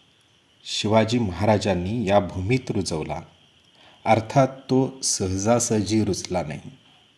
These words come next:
त्यासाठी महाराजांना अनेक पद्धतीचे महत्प्रयास करावे लागले. संघर्ष करावा लागला. प्रसंगी कठोर व्हावे लागले. स्वराज्याच्या स्थापनेत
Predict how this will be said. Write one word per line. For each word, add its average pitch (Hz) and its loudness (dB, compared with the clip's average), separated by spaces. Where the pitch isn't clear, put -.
त्यासाठी 92 0
महाराजांना 92 -2
अनेक 117 -4
पद्धतीचे 101 -4
महत्प्रयास 104 2
करावे 78 -2
लागले. 78 -8
संघर्ष 104 0
करावा 80 -2
लागला. 78 -8
प्रसंगी 107 0
कठोर - 2
व्हावे 92 -2
लागले. 78 -10
स्वराज्याच्या 87 -6
स्थापनेत 98 -2